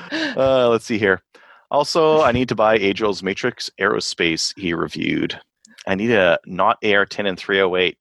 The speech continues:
and he can't even remember what it was other than not a Stag ten. Oh, well, unfortunately, uh, those were named in the O I C, so, uh,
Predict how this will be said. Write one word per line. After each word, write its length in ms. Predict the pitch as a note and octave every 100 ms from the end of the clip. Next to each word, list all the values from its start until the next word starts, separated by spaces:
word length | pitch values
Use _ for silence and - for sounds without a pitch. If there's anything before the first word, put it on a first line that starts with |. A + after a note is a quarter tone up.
| -
and 100 | F2+
he 140 | A2
can't 320 | - A2+ A2
even 260 | G#2 G#2 G2+
remember 540 | F2+ F2+ F#2+ F#2 F2 -
what 220 | F2+ F#2
it 80 | - -
was 500 | F#2+ F#2 F2 F2+ -
other 240 | F#2 F#2 G2
than 260 | F2+ F2
not 200 | D#2+ E2 -
a 40 |
Stag 360 | - G2 F2 -
ten. 280 | - F2+ - - - - - -
Oh, 180 | F#2 G#2+
well, 180 | F#2+
unfortunately, 960 | F2+ - C3 C#3 - - D#2+ E2+ F2 F2+ -
uh, 320 | F2 D#2+ D#2+ -
those 400 | F2+ F2 G2 -
were 300 | E2 D#2+ - -
named 380 | E2+ A2 F2
in 100 | D#2+
the 100 | D#2
O 140 | - D#2
I 100 | D#2
C, 360 | - - C#2+ C#2
so, 380 | - E2+ D#2 D2+
uh, 280 | D2+ D2+